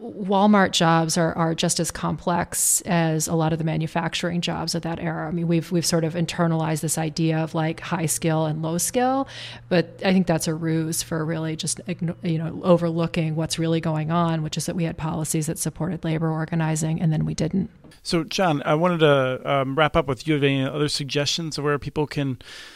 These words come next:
Speaker 2: you know, we got, we got caught up in two topics that I thought we, we did a, a very interesting job covering in ways that, um, we don't see other people talking about 'em in this way. Um, you know, people, uh, who want us to go more into depth on these issues,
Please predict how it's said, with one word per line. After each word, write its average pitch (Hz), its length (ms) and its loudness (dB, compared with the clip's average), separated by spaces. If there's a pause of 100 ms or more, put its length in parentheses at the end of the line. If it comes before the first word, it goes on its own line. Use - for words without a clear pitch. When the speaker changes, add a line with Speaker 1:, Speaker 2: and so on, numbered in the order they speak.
(140)
Speaker 2:
you 156 80 4
know, 135 60 8
we 170 160 6
got, 175 220 8
we 175 100 0
got 156 140 2
caught 160 140 -2
up 135 80 -2
in 123 100 -2
two - 160 -6
topics 120 400 -4
that 139 100 -2
I 156 80 4
thought 131 260 -2
we, 135 320 -2
we 143 140 -8
did 131 140 -4
a, 120 360 -8
a - 20 -4
very 143 220 0
interesting 131 380 -4
job 123 240 -6
covering 120 420 -6
in 123 120 -4
ways 120 340 -2
that, 120 300 -8
um, 113 340 -6
we 147 180 -2
don't 139 220 2
see 127 320 -4
other 135 200 -4
people 127 280 -8
talking 127 380 -8
about 120 220 -6
'em 117 200 -8
in 139 120 -2
this 120 260 -4
way. 120 340 -6 (340)
Um, 117 380 -6
you 160 80 2
know, 127 80 0
people, 147 680 -2
uh, 131 320 -4
who 139 380 -2
want 139 320 -4
us 143 180 -4
to 147 100 -8
go 127 180 -2
more 131 420 -2
into 175 200 -6
depth 170 300 -6
on 170 60 -6
these 170 200 -8
issues, 202 520 -6